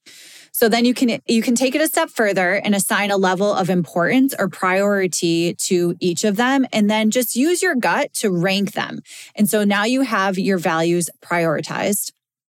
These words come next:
And from there, you want to reflect and just make sure that they are aligned. And then identify some tiny and actionable steps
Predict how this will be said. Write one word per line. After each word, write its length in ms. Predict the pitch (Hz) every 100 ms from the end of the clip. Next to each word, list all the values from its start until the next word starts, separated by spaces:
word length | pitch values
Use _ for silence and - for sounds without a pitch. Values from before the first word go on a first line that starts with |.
| _ _ - -
And 160 | 220
from 180 | 262 240
there, 340 | 311 320 285 269 - - -
you 100 | 233
want 160 | 226
to 80 | 233
reflect 640 | 214 208 - 170 196 339 -
and 140 | 226 208
just 200 | 220 226
make 240 | 220 254
sure 580 | - - 190 190 254 302
that 420 | 226 196 196 196 - _
they 280 | 185 202 202
are 360 | 202 196 185 220
aligned. 680 | 277 240 160 151 160 214 - - - - - - -
And 200 | 269 285
then 300 | 370 339 285
identify 540 | 269 247 285 320 339 339
some 220 | - 311
tiny 540 | - - 254 247 262 269
and 160 | 254 208
actionable 520 | 208 - 240 247 262
steps 460 | - 185 233 277